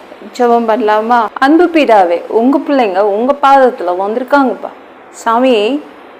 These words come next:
இரக்கம் செய்யுங்க. திடீரென்று ஒரு இருட்டு உங்க பிள்ளைங்க குடும்பத்துக்குள்ள வந்திருக்கு. அது சட்டுன்னு நீங்க த-, ஆண்டவரே, அந்த இருட்டை நீக்குறீங்க. உங்க பிள்ளைங்க பயந்துடுவாங்களப்பா. இருட்டு நீக்கப்படுது உங்க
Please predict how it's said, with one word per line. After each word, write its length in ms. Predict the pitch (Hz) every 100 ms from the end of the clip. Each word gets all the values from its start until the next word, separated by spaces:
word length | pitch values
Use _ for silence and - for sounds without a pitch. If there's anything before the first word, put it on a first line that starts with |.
| - - -
இரக்கம் 560 | - 269 571 330 330 -
செய்யுங்க. 600 | 262 226 240 240 233 226 - - - - -
திடீரென்று 680 | 208 247 320 349 330 311 320
ஒரு 220 | 254 214
இருட்டு 600 | 214 254 - 226 311 254
உங்க 220 | 208 190 214
பிள்ளைங்க 320 | 214 233 214 -
குடும்பத்துக்குள்ள 520 | 269 285 277 247 214
வந்திருக்கு. 680 | 196 196 190 - 175 226 311 - - -
அது 240 | 262 269 262 -
சட்டுன்னு 480 | 254 254 349 359
நீங்க 220 | 349 262 220
த-, 300 | 220 202 -
ஆண்டவரே, 320 | 226 240 226
அந்த 360 | 233 262 214 196
இருட்டை 640 | 190 240 285 - 196 - - 220
நீக்குறீங்க. 440 | 233 277 - 214 180
உங்க 220 | 180 185
பிள்ளைங்க 280 | 220 240 262
பயந்துடுவாங்களப்பா. 960 | 190 202 247 269 247 190 165 165 180 185 - - - - - -
இருட்டு 760 | 196 277 330 - 226 247 311 240
நீக்கப்படுது 640 | 254 269 240 208 175 170 -
உங்க 180 | 190